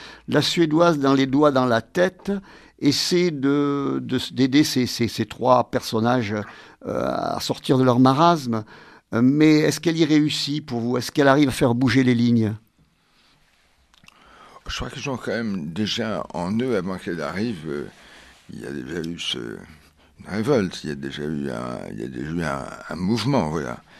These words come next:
Speaker 2: Alors, elle, elle accélère peut-être un petit peu le mouvement en un premier temps, et puis ensuite, on ne sait plus trop.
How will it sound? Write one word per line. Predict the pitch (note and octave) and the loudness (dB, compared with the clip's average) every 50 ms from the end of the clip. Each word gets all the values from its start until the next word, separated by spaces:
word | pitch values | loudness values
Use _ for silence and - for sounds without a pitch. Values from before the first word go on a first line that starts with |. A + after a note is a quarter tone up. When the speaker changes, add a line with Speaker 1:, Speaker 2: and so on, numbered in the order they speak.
| - - - - - | -20 -20 -20 -16 -12
Speaker 2:
Alors, | - C2+ D2 C#2+ - | -8 -8 -6 -6 -6
elle, | - D2 C2 G1+ | -6 -6 -6 -6
elle | - C#2+ D2+ D2 | -6 -6 -6 -6
accélère | D#2+ D#2+ - - - F2 F#2 F#2+ F2+ D#2 | -6 -6 -6 -4 -2 -2 -2 -2 -4 -4
peut-être | - - D#2+ D#2 E2 E2 D#2+ - - | -6 -8 -8 -6 -6 -6 -6 -6 -6
un | E2 E2 D#2+ | -6 -6 -6
petit | - F2+ F2 - - - | -6 -8 -10 -10 -10 -14
peu | - - - G#2+ G#2+ | -8 -2 0 2 2
le | F#2+ F#2 F#2 | 4 4 4
mouvement | F#2+ G2 G2+ F#2+ E2+ F2 F#2+ G2 F#2 F2 | 4 4 2 0 0 0 0 2 2 0
en | E2+ D#2+ D#2+ | -2 -2 -4
un | D2+ | -6
premier | D2 - D#2 D2 E2 D#2 D#2 | -6 -6 -6 -6 -4 -6 -6
temps, | D2+ D#2 - G2+ A#2 C3+ D3 | -6 -4 -2 -2 0 0 0
et | A2+ | -2
puis | F#2 - - G2 | -2 -2 -2 -2
ensuite, | F2+ E2 - - - F2 - - | -2 -2 -2 -4 -4 -4 -4 -4
on | G2+ | -6
ne | F#2 | -6
sait | - - - | -6 -8 -10
plus | - - - G#2 F#2 | -12 -10 -10 -10 -8
trop. | - - - D2 C2+ - | -8 -6 -6 -6 -8 -8